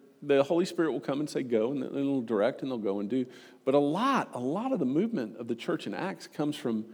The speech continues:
external circumstances that force them to make changes with that. And I think we need to reflect and say, if we have the choice, how are we making those choices?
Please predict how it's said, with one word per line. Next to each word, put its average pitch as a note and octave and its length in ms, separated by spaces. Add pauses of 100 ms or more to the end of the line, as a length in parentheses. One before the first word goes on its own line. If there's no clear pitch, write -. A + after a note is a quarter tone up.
(300)
external F3 720 (200)
circumstances A2+ 1000 (580)
that A2+ 160
force E3 460
them A#2 220
to - 120
make G#2 220
changes - 640 (540)
with - 260
that. - 160 (1500)
And B2+ 120
I C#3 40
think D#3+ 260
we F3 300
need E3+ 200
to B2+ 80
reflect A2+ 600
and A2+ 120
say, G#2 480 (260)
if G#3+ 300
we C#3 200
have G#2+ 260
the G2 60
choice, F2 600 (680)
how D#3+ 540
are G#2 180
we G#2+ 140
making G2+ 440
those F2 200
choices? - 600